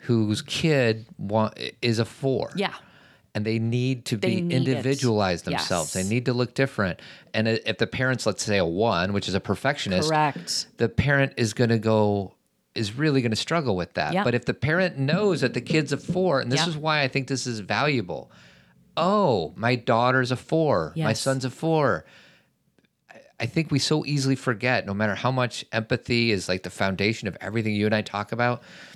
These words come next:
Speaker 1: If I know my kid's a four, I will cut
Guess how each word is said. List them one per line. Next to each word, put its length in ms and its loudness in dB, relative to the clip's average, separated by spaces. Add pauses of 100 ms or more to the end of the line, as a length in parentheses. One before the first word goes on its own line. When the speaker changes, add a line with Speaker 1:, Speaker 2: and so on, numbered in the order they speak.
(220)
Speaker 1:
If 180 -4
I 180 -2
know 160 0
my 140 0
kid's 300 -2
a 60 0
four, 540 0
I 120 -2
will 280 -2 (100)
cut 360 -4